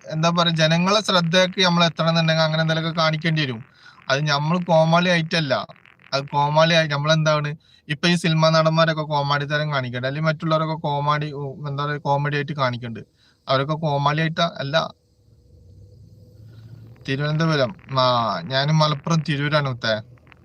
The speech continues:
ഇപ്പൊ ഉള്ളത് ഇവിടെ ഖത്തറിലാട്ടാ. അതേപോലെയാണ് നമ്മള്,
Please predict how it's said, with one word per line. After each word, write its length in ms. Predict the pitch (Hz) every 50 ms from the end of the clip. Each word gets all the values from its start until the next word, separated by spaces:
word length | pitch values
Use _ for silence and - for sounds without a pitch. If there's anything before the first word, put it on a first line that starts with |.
| - - - - - - - - - - - - - - - -
ഇപ്പൊ 300 | - 123 123 - - -
ഉള്ളത് 260 | 165 160 147 147 151 156
ഇവിടെ 180 | 156 147 147 139 151
ഖത്തറിലാട്ടാ. 640 | 139 123 - - 127 127 131 123 113 - 110 107 - - - - - - - - - - _ - - - - - - - - - 50 - - - - - - _ 50 - - - - - - - - - - - - - - - -
അതേപോലെയാണ് 640 | - 156 165 190 202 190 190 190 185 190 185 170 147 135
നമ്മള്, 640 | 139 151 165 185 202 220 233 233 233 226 220